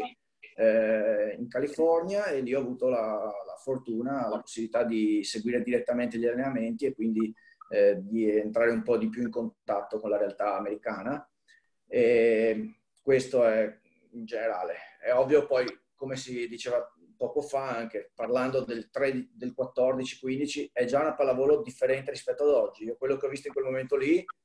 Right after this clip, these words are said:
eh, magari oggi è cambiato, quindi potrei parlarvi, potrei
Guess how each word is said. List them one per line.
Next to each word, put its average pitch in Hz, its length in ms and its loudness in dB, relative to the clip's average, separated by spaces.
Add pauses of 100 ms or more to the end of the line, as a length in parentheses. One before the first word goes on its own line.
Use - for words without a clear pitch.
(500)
eh, 110 1000 0
magari 123 360 0
oggi 127 340 0
è 117 200 0
cambiato, 117 600 -4
quindi 113 400 -20
potrei 123 380 -6
parlarvi, 135 600 -6
potrei 110 960 -6